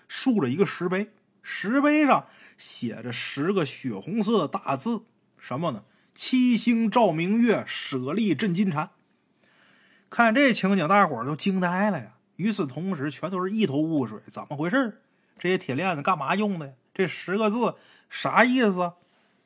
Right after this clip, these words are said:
这时候，村里那位经验老道的老人又站出来了啊！<laughs> 按照这石碑上记载看，这些铁链极有可能是用来控制这个金蝉的。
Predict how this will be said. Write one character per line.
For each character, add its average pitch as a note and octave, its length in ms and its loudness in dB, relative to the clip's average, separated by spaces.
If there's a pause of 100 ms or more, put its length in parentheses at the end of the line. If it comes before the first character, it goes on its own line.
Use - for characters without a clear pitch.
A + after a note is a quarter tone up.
(500)
这 D#3 180 0
时 A#2+ 100 -2
候， C#3+ 220 2
村 D3 260 -2
里 C#3 120 0
那 C#3 160 0
位 C3 280 0
经 D#3+ 240 -2
验 E3 160 4
老 A2+ 160 -2
道 F#3+ 120 2
的 D#3 80 2
老 B2 160 2
人 C#3 180 0
又 C#3 140 0
站 C3 260 0
出 G2 80 -12
来 G2+ 100 -8
了 F#2 80 -12
啊！ A#2 340 -8 (320)
<laughs> - 360 -8
按 B2+ 180 -2
照 A2+ 140 -4
这 G#2+ 140 -8
石 - 240 -4
碑 D3+ 120 2
上 C#3+ 160 2
记 E3 160 -4
载 A#2 160 0
看， F3+ 260 6 (420)
这 D#3+ 120 -2
些 C#3+ 160 -2
铁 A#2 220 -10
链 D#3+ 180 0
极 F3+ 200 -2
有 C4+ 160 8
可 D#3+ 160 4
能 F3 220 4 (300)
是 - 220 -2
用 D3+ 220 0
来 C3 160 2
控 C#3+ 340 -4
制 A#2+ 80 -4
这 A#2 80 -6
个 G#2+ 100 -8
金 A#3+ 280 2
蝉 G#3 360 0
的。 - 200 -4